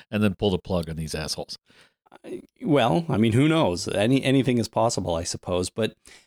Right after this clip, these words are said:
Speaker 2: I feel like it's probably <laughs> more likely they're looking at, like, Netflix and all the other streaming services and the way they release shows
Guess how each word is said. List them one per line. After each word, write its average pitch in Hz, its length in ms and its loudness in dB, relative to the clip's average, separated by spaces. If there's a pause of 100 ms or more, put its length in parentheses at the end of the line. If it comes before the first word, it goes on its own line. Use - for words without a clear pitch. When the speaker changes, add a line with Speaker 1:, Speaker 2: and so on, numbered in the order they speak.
(160)
Speaker 2:
I 156 100 -2
feel 233 260 0
like 196 180 2
it's - 220 -6
probably 113 640 2
<laughs> 104 140 0
more 120 180 4
likely 107 560 2 (420)
they're 123 160 2
looking 156 380 2
at, 143 140 -4
like, 107 220 -2
Netflix 101 760 -4 (140)
and 92 460 -4
all 120 200 0
the 120 100 4
other 107 140 2
streaming 98 400 -2
services 90 640 -2
and 104 120 2
the 117 60 4
way 156 260 4
they 113 220 4
release 98 380 0
shows 92 420 0